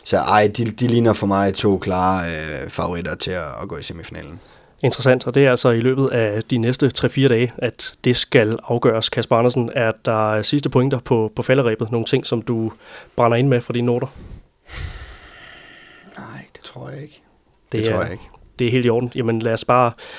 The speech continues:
Speaker 2: lad os bare lukke den der, og så kan vi jo, øh, med, øh, de helt subjektive briller glæde os over, at Danmark altså lever i mellemrunden, og, øh, går altså over med, med et point. Der venter altså en nøglekamp i,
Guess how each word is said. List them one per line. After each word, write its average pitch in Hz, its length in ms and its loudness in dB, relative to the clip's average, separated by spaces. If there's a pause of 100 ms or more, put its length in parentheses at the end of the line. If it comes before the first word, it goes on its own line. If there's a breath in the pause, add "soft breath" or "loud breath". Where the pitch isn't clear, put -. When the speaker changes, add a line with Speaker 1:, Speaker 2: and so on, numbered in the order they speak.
(140)
Speaker 2:
lad 131 80 4
os 123 60 4
bare 139 160 6
lukke 147 220 6
den 143 160 8
der, 170 280 4
og - 100 -4
så 147 120 4 (360)
kan 135 140 4
vi 135 60 2
jo, 131 300 4
øh, 120 260 4 (100)
med, 123 300 4
øh, 113 260 4
de 127 60 0
helt 151 200 2
subjektive 139 360 2
briller 127 200 2 (120)
glæde 127 220 0
os 156 120 4
over, 135 220 2
at - 240 -4
Danmark 131 300 2
altså 117 260 -2
lever 123 360 4 (420 loud breath)
i 120 320 -2 (600 loud breath)
mellemrunden, 131 760 6 (300)
og, 117 380 4
øh, 110 160 2
går 120 140 4
altså 117 160 2
over 127 300 2
med, 110 320 0 (100)
med 123 160 0
et 139 160 -4
point. 131 340 2
Der 131 60 0
venter 127 200 2
altså 123 140 0
en 123 80 2
nøglekamp 120 500 0
i, 113 320 -4